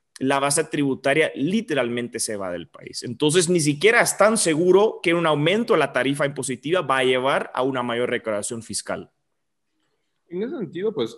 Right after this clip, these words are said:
Speaker 2: hay, ti-, tiene toda la lógica del, del caso, y me hace toda la lógica del caso el hecho de que, bueno, si hoy paga únicamente un doce por ciento y se están sac-, y, y el, y el argumento que, que estos grupos utilizan para decir, bueno, es que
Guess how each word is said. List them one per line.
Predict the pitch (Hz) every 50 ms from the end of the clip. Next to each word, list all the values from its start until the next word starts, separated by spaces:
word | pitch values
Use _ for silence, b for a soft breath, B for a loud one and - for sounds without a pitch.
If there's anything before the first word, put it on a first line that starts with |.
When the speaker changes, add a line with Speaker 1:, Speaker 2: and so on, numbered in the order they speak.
| _ -
Speaker 2:
hay, | 135 147 131 135 139 -
ti-, | - - 175 180 175 170
tiene | - 196 202 208 202
toda | 208 208 202 214 214 202
la | 170 135 123
lógica | 123 123 143 165 - - 196 - _ _ _ - 143 120
del, | 110 107 104 98 95 101 98 98 98 101 104
del | - 104 104 107 -
caso, | - 165 165 160 - 143
y | 123 113
me | 110
hace | 117 131 -
toda | - 147 127
la | 110
lógica | 107 117 113 - _ _ - 131
del | 110 104 -
caso | - 113 127 - 127
el | 113
hecho | 113 113 - 147 131
de |
que, | - 101 92 92
bueno, | 101 139 151 143 135 143
si | 139 - - 110
hoy | 104 107 104 -
paga | 127 123 123 120
únicamente | 120 127 127 123 - 104 107 113 120 120 - 117
un | 117 113 107
doce | 113 110 - 110
por | - 113 107 -
ciento | - 139 139 131 131 135 147 147 147 - _ -
y | - 120 117
se | 117
están | 107 - - 127 131
sac-, | 127 143 135 139
y, | 127 127 123 123 131 127 - 131
y | 123
el, | 123 127 127
y | 127 127
el | 123
argumento | 123 123 123 117 120 123 131 139 156 165 165 165 175 156 -
que, | - 110 107 107 104 104 104 - B B B B
que | - 113 113
estos | 117 113 113 139 135
grupos | 135 147 139 135 139 135
utilizan | 127 - - 117 123 120 147 151 127
para | 123 110 101
decir, | 101 - 127 127
bueno, | 120 123 139 160 156 123
es | -
que | - 139 131 131